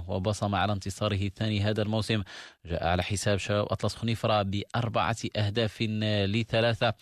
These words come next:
الانتصار وإن رفع معه فريق الحمامة التطوانية نقاطه إلى عشر، إلا أنه ظل في المركز الأخير.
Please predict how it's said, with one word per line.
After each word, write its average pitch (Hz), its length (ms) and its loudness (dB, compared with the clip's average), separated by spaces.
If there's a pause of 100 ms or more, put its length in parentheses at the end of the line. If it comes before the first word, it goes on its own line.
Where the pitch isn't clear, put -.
(340)
الانتصار 101 720 0
وإن 92 360 -2
رفع 95 400 2
معه 95 400 -2
فريق 95 340 -2
الحمامة 104 460 0
التطوانية 104 640 0
نقاطه 98 580 0
إلى 104 140 2
عشر، 101 300 0
إلا 107 520 0
أنه 110 340 0
ظل 120 380 2
في 110 120 -4
المركز 117 580 0
الأخير. 135 440 0